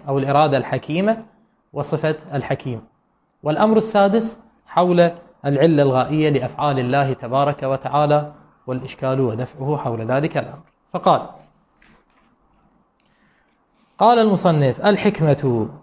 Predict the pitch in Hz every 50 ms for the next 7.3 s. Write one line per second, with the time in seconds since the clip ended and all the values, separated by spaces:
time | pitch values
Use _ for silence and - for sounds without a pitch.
0 | _ _ _ _ _ _ _ _ _ _ _ _ _ _ _ _ _ _ _ _
1 | _ _ _ _ _ _ _ _ _ - 160 190 220 202 233 226 226 - - 208
2 | 196 214 208 208 202 196 190 185 180 175 165 160 143 - 143 156 143 147 139 135
3 | 143 143 139 131 131 131 143 131 117 107 - - _ _ - 131 127 131 131 -
4 | - 156 143 135 135 131 - 139 143 139 127 143 139 - 135 - 151 151 131 113
5 | 107 - - - _ _ _ _ _ _ _ _ _ _ _ _ - 135 135 131
6 | 143 147 139 151 160 160 156 156 139 131 123 139 143 151 147 147 147 127 - -
7 | 139 131 131 120 107